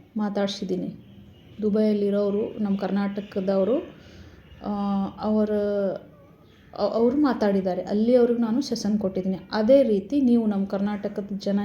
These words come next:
ಎಲ್ಲರೂ ಎಲ್ಲೇ ಇರ್ಲಿ, ಅವ್ರು ಎಲ್ಲೆಲ್ಲಿದ್ದಾರೆ ಎಲ್ಲರಿಗೂ ನಿಮ್ಮ ಮನೆಯಲ್ಲೇ ಕುತ್ಕೊಂಡು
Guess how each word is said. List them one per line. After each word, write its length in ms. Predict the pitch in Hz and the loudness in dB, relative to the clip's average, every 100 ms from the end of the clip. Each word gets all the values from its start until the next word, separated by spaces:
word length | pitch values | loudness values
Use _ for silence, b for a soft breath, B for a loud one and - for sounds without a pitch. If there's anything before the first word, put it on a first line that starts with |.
| 196 | -2
ಎಲ್ಲರೂ 800 | 196 220 240 208 190 262 - B B B B B B - | 0 0 0 -2 -2 -4 -6 B B B B B B 0
ಎಲ್ಲೇ 320 | 240 277 285 | 4 6 6
ಇರ್ಲಿ, 340 | 254 233 - - - - - | 4 0 -2 -8 -20 -20 -6
ಅವ್ರು 180 | 202 214 | -2 0
ಎಲ್ಲೆಲ್ಲಿದ್ದಾರೆ 680 | 214 254 254 240 240 277 | 2 4 4 2 2 2
ಎಲ್ಲರಿಗೂ 720 | 220 214 254 269 214 214 320 B B B B 247 | 2 2 2 2 2 0 -2 B B B B 2
ನಿಮ್ಮ 180 | 269 285 | 4 4
ಮನೆಯಲ್ಲೇ 560 | 233 214 240 262 277 | 2 2 0 2 2
ಕುತ್ಕೊಂಡು 920 | 277 240 233 - 226 233 269 339 - | 2 0 -4 -6 -2 2 2 0 -4